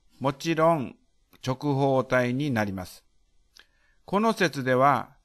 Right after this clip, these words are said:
直方体の展開図を見て、それが組み立てるのを想像して考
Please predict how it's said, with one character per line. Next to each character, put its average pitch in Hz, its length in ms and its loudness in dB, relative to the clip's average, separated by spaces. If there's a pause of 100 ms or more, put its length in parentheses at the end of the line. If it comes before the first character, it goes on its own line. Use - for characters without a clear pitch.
(400)
直 202 340 -2
方 196 300 0
体 180 320 0
の 170 200 -2
展 165 360 -4
開 160 340 2
図 147 160 -8
を 151 160 0
見 131 140 -2
て、 117 320 -2 (580)
そ 185 220 -2
れ 185 180 2
が 156 380 4 (320)
組 160 220 -2
み 185 140 0
立 175 260 2
て 175 120 0
る 170 200 -2
の 170 340 0
を 101 100 -6 (140)
想 165 360 4
像 156 260 2
し - 100 -6
て 175 220 0
考 139 440 -2